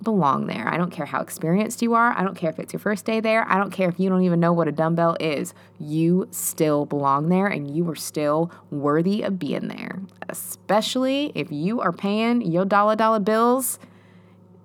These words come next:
You, you belong there, okay? You are worthy. Remember that. Tip number two, this is a little more tactical.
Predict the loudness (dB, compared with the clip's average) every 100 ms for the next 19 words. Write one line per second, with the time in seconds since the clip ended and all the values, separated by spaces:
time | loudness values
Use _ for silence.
0 | -20 -12 -8 -4 2 4 4 2 2 4
1 | 6 6 6 8 6 4 2 2 0 -2
2 | -6 0 2 2 0 -2 0 4 4 4
3 | 2 0 0 0 -2 -6 -20 -20 -20 -6
4 | -2 0 0 0 -6 -8 -8 -12 -20 -20
5 | -20 -20 -20 -20 -20 -20 -20 -20 -20 -20
6 | -20 -20 -20 -20 -20 -20 -20 -20 -20 -20
7 | -20 -10 0 0 2 0 2 0 2 0
8 | 0 -4 -2 0 2 4 6 6 4 4
9 | -2 -2 -6 -4 -4 -8